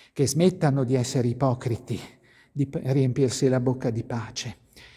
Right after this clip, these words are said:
e quindi essere veramente in comunione con tutta la Chiesa, con il Papa, nell'elevare la preghiera. E quindi domani, ecco, tutti invitati a pregare. Il testo della preghiera ormai è disponibile,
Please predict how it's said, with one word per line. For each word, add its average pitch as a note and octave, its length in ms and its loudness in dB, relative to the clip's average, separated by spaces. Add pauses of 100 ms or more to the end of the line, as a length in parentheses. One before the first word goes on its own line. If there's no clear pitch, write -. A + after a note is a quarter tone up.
(120)
e D#3+ 100 -8
quindi F#3 280 6
essere C#3+ 640 2
veramente C#3 520 -2
in B2+ 140 -2
comunione E3+ 640 2
con B2+ 180 -2
tutta C#3 260 -8
la A2+ 120 -6
Chiesa, F3+ 560 0 (360)
con B2 200 -2
il A#2+ 100 -2
Papa, D#3 400 0
nell'elevare B2+ 720 2
la A#2 100 0
preghiera. B2+ 600 0 (480)
E C3 80 -8
quindi D3+ 280 2
domani, D3 580 2
ecco, - 560 -4 (520)
tutti A#3+ 260 2
invitati D3 840 0 (380)
a C#3+ 200 -2
pregare. E3+ 720 2
Il A#2+ 140 0
testo D3+ 480 0
della B2 240 0
preghiera C#3 500 0
ormai C3 300 2
è A#2+ 40 0
disponibile, E3 880 2